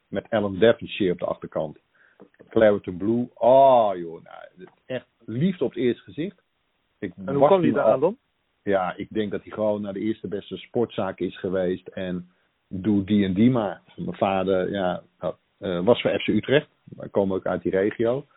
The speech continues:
Speaker 1: Maar had
Speaker 2: Aha.
Speaker 1: verder niet heel veel met voetbal. En, ehm, eh, en ik kreeg dat shirt. Ja, dat Adidas shirt. Ja, die heb ik geloof ik wel dag en nacht gedragen zo'n beetje.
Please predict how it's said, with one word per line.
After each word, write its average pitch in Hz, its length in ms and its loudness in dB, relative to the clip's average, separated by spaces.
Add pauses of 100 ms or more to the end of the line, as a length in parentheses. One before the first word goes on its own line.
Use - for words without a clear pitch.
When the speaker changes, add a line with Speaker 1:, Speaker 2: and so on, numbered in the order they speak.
(140)
Speaker 1:
Maar 87 140 -2
had 90 120 2
Speaker 2:
Aha. 127 80 -6
Speaker 1:
verder 87 220 0
niet 87 140 -2
heel 92 220 0
veel 101 160 4
met 92 200 -2
voetbal. 101 460 2 (840)
En, 95 300 2
ehm, 85 340 -4 (1040)
eh, 85 240 -2
en 127 120 -6
ik 120 60 2
kreeg 123 180 4
dat 110 120 -8
shirt. 135 320 0 (120)
Ja, 78 460 -6
dat 90 160 -10
Adidas 113 400 2
shirt. 123 280 0 (120)
Ja, 90 120 -6
die 92 100 -8
heb 101 100 -6
ik - 60 -20
geloof 117 220 -2
ik 107 100 -10
wel 110 160 0
dag 113 240 2
en 113 100 -4
nacht 107 200 -4
gedragen 113 460 -6
zo'n 131 120 -10
beetje. 131 380 -4